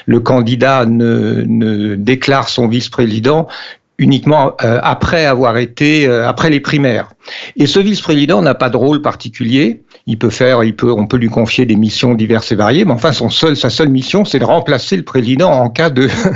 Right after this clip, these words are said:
<laughs> de maladie grave ou de, ou de mort. Alors évidemment, euh, ça crée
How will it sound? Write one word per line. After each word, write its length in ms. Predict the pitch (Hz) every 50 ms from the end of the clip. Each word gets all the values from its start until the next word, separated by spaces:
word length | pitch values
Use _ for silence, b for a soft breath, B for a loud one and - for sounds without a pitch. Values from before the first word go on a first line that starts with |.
| - -
<laughs> 400 | - - - - - 185 151 -
de 120 | 151 123 123
maladie 380 | 127 127 127 120 113 113 113
grave 300 | 113 127 135 151 170 143
ou 80 | 139 131
de, 220 | 123 123 123 131 -
ou 160 | - 127 117
de 120 | 117 123
mort. 320 | 120 120 117 110 98 107 110
Alors 180 | 113 117 120
évidemment, 580 | 131 131 135 131 120 110 120 135 156 170 165 151
euh, 120 | 139 127
ça 200 | 120 - - 131
crée 400 | 113 - - - - 151 156 156